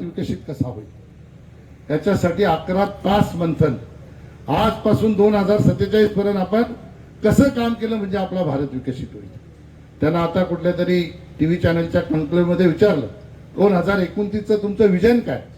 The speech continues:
मोदीजींनी सांगितलं, "मैं दो हजार इकतीस का नहीं सोचता हूँ,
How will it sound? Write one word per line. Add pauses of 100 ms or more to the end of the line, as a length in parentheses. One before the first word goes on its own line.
(300)
मोदीजींनी
सांगितलं,
"मैं
दो
हजार
इकतीस
का
नहीं
सोचता
हूँ,